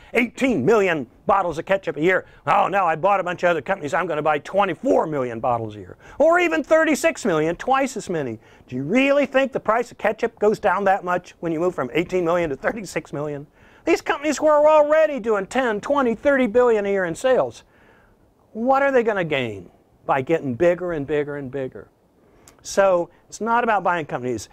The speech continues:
It's not about distribution centers. Sam Walton, one of my heroes, he was one of the pioneers, along with Charles Lazarus, the guy who created Toys R Us, of building big distribution centers and running all the goods through 'em. And then I followed that when I created my first chain, uh, Bookstop, the first big book superstore chain.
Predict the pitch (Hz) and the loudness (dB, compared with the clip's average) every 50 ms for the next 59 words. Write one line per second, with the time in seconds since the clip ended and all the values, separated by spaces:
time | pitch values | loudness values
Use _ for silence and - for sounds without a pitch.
0 | - - _ _ 226 214 - 240 240 269 294 294 311 311 311 285 220 285 285 - | -20 -20 _ _ -2 -2 0 2 4 4 4 4 4 2 0 0 0 0 0 0
1 | - 277 202 208 226 277 285 - 330 320 - - 262 202 160 123 120 - - 202 | 0 -2 0 2 2 2 2 2 0 -2 0 2 0 0 0 -4 -8 -4 -2 0
2 | 185 185 185 190 208 254 294 302 269 196 170 165 165 170 170 165 - 196 285 302 | 0 2 2 2 4 4 4 4 2 0 -4 -2 0 0 0 0 2 0 2 2
3 | 285 233 170 135 127 - _ - - - _ - 185 208 214 196 165 180 185 185 | 4 2 2 2 -2 -8 _ -20 -20 -8 _ 2 2 4 4 2 0 0 -2 -2
4 | 175 165 - - 202 202 196 185 180 151 156 190 196 - 175 180 185 190 175 170 | -2 -4 -2 0 0 0 0 0 0 2 2 0 0 0 0 0 0 0 -2 -2
5 | - - 185 196 208 208 180 - 175 180 190 190 170 147 - 151 165 180 - - | 0 0 2 4 4 2 0 0 0 0 0 0 0 -4 -4 -6 -6 -6 -2 -4
6 | 156 143 165 160 156 147 - - 175 165 156 - - 170 156 151 - 220 254 240 | 0 2 2 2 2 0 0 0 0 0 0 0 0 0 0 2 2 0 0 0
7 | - - - - - - - 175 156 143 185 202 202 190 165 139 147 220 214 170 | -2 -10 -20 -20 -20 -6 -4 -4 0 2 2 2 2 0 -2 0 0 -2 -2 0
8 | 175 208 - - - 151 180 233 240 - - 175 - - 156 135 135 123 147 139 | -2 -2 -2 -2 -4 0 0 0 0 0 -4 -6 -2 -2 -2 0 -2 -2 -2 -2
9 | 160 196 220 220 208 208 208 202 190 180 247 262 233 - - 160 135 113 - - | -2 0 0 0 0 0 0 0 0 0 0 0 0 0 -2 -2 -2 -2 -6 -16
10 | - - - - 156 160 156 156 156 156 175 202 226 - _ 220 254 285 277 254 | -20 -16 -4 -2 0 2 2 2 2 2 2 0 -2 -2 _ 2 2 4 2 0
11 | 185 143 151 156 - 139 147 139 147 165 165 - 196 196 190 180 170 190 247 285 | 0 0 -2 -2 -2 -4 -4 -2 -2 -4 0 0 0 0 2 0 0 0 0 -2
12 | - - 170 156 139 - _ - - 160 156 156 156 160 - - 156 143 135 131 | -2 -2 -2 -2 -2 -6 _ -2 0 0 0 0 -2 -4 -4 -2 -2 -2 -2 0
13 | 135 254 277 - - - 156 127 113 107 - - 110 107 101 _ - 135 151 147 | 0 -2 -2 -2 -4 -2 -2 -2 -2 -4 -10 -10 -10 -10 -10 _ -4 -4 -4 -4
14 | - - 107 101 101 147 160 135 107 98 135 160 _ - - - - 254 254 - | -4 -12 -14 -2 -2 -2 -2 -2 -4 -6 -8 -8 _ -10 -10 0 0 0 0 0
15 | 262 - - - 175 156 139 - - 175 151 127 113 | -4 -4 -2 0 0 0 0 0 -2 -2 -2 -2 -4